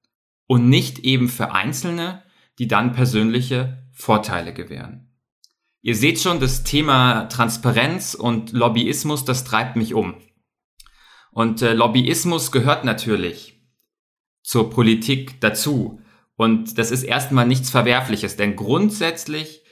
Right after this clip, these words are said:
geht's bei Lobbyismus ja eigentlich darum, dass, ähm, gesellschaftliche Gruppierungen, Wirtschaftsverbände und Co. ihre Haltung gegenüber der Politik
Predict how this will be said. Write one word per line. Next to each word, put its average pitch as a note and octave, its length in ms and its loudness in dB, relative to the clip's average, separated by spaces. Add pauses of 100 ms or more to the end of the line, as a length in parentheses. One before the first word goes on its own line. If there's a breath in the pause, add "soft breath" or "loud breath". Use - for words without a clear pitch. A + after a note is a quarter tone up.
(160 soft breath)
geht's - 280 -4
bei A#2+ 100 2
Lobbyismus B2 720 0
ja A2+ 140 0
eigentlich G#2+ 480 -2
darum, C#3+ 580 0 (360 loud breath)
dass, A2 540 0
ähm, G#2+ 840 0 (680)
gesellschaftliche B2+ 680 0
Gruppierungen, A#2 920 -2 (260 loud breath)
Wirtschaftsverbände C3 920 2
und G#2+ 180 0
Co. D#3 400 -2
ihre D3+ 520 0
Haltung C3 460 0
gegenüber A2 440 0
der G#2+ 80 2
Politik G#2+ 680 -4